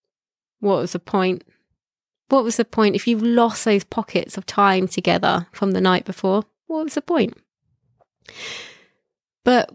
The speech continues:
the reason why I say, "Oh, do you know what? I wouldn't even have one," is because I just want you to try it. But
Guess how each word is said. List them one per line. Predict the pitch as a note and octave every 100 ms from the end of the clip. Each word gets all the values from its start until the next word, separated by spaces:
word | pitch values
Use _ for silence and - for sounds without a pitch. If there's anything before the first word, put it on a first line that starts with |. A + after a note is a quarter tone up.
| _ -
the | B3
reason | A#3 C#4 D#4+ F4 E4
why | C#4 C4
I | A#3+
say, | - A#3+ A#3+
"Oh, | C4+ C4 -
do | -
you | D#4
know | F4 D#4+
what? | A#3 -
I | -
wouldn't | C4 E4+ F4+
even | C#4+ A#3
have | G#3 G#3 A3
one," | A#3 G3+ - G3+ _ _ _ - _ A#3
is | A3+
because | - B3 - C4+ A3 G#3 - _ _
I | B3+
just | C4 E4+ -
want | F#4+ F#4
you | F4
to | -
try | - D4 C4 G#3+
it. | - - _ -
But | C#4